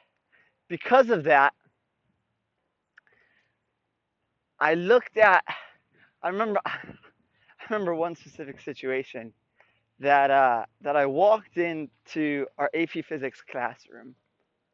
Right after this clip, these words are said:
and I walked in, and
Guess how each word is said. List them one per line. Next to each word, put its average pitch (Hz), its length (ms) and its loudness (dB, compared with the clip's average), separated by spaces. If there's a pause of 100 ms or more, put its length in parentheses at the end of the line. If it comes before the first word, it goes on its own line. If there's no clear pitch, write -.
(680)
and 151 440 -4 (1400)
I 160 100 -2
walked 196 420 -2
in, 151 220 -4 (100)
and 147 340 -8